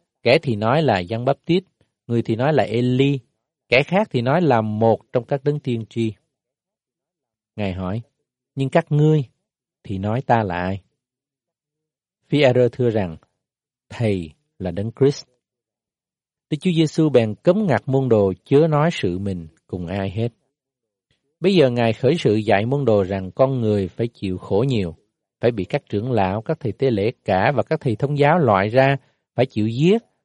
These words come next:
sau ba ngày phải sống lại. Ngài nói tỏ tường điều đó với môn đồ. Phi-e-rơ đem Ngài riêng ra mà can gián Ngài. Nhưng Đức Chúa Giêsu xây lại ngó môn đồ và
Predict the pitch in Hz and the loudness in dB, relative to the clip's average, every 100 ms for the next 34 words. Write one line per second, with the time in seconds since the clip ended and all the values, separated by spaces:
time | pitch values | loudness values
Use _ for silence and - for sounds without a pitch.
0 | _ - 135 135 131 139 135 123 104 87 | _ -2 2 2 4 4 4 0 -2 -4
1 | 78 _ - 95 127 143 95 85 - _ | -10 _ -10 -4 -2 -2 -4 -4 -10 _
2 | _ _ _ _ _ _ _ _ _ - | _ _ _ _ _ _ _ _ _ -2
3 | 120 151 185 - 113 165 131 117 101 98 | 2 2 2 4 4 4 2 2 -2 -2
4 | 95 117 143 135 117 95 87 80 - _ | 0 2 2 0 -2 -4 -8 -8 -12 _
5 | _ _ _ _ _ _ _ _ _ _ | _ _ _ _ _ _ _ _ _ _
6 | _ _ _ - 135 127 127 123 123 120 | _ _ _ -2 2 4 4 2 0 -2
7 | 107 90 85 117 113 110 113 107 - _ | -4 -6 -4 -4 -2 -2 -2 -2 -8 _
8 | _ _ 92 85 117 107 104 113 135 107 | _ _ -12 -4 -2 -2 -2 -4 -4 -6
9 | 82 - _ _ _ _ _ _ _ _ | -8 -14 _ _ _ _ _ _ _ _
10 | _ _ 147 170 175 190 175 160 - 160 | _ _ 0 0 -2 0 0 2 2 0
11 | 156 175 170 120 101 120 160 190 170 135 | 2 2 4 4 2 2 2 2 2 4
12 | 113 101 | 4 2